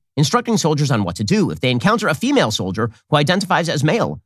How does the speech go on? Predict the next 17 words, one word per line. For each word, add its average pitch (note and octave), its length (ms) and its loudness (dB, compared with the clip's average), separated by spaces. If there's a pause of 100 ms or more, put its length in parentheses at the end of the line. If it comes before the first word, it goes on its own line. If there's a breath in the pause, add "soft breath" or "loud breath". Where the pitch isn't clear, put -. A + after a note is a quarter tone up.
(120)
according E3+ 320 2
to D#3+ 80 -4
the D#3+ 80 2
Department D#3+ 340 0
of D3 60 -2
Defense's C3+ 400 -2
personnel F3 420 0
tracking F#3 380 -2
system F2 340 -2
known G2+ 160 -2
as G2+ 120 -2
the - 60 -8
Defense G2+ 320 -2
Enrollment B2 460 0
Eligibility C3+ 580 0
Reporting G3+ 360 0
System, - 360 -6